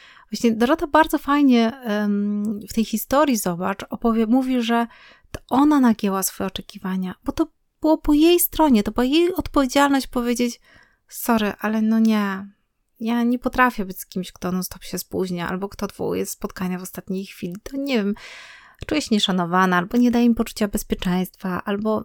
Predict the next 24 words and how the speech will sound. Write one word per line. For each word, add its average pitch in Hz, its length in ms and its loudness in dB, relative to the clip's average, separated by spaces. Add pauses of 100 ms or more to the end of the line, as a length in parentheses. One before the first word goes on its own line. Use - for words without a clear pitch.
no 254 100 0
cokolwiek, 254 640 2
tak? 214 240 -4
Co, - 120 -6
co - 140 -2
ci 214 140 -6
to 214 100 4
robi, 214 260 4
musisz 185 340 -4
wiedzieć. 185 500 -2 (880)
Mm, 190 500 -4 (520)
a - 100 -2
ona 262 160 4
się - 120 -8
naginała, 247 380 2
bo - 80 -14
tak - 160 -4
pragnęła 233 680 2
czegoś, 226 680 0
co - 220 -4
nie 233 100 4
mogło 240 360 4
się 220 160 -6
ziścić 208 640 -6